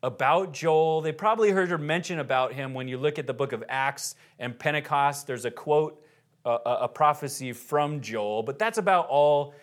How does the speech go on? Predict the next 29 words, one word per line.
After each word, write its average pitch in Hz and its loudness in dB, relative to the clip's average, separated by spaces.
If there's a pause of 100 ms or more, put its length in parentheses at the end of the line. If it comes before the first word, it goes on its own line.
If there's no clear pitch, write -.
(240)
that 131 -2
they 120 0
know. 87 -12 (760)
And, 170 -2
and 190 2
honestly, 233 6
this 175 2
makes 165 -2
sense 107 -6
because 139 0 (240)
it's 151 -2
really 196 4
old. 190 6 (320)
It's 135 -8
written 175 0
a 147 2
long 170 0
time 170 -2
ago. 170 0 (460)
It's - -2 (200)
prophetic 196 4 (380)
and 139 -2
it's 127 -2
poetic. 202 2 (460)
And 143 -2
the 147 2
translation 196 4
is 151 2
it 143 -6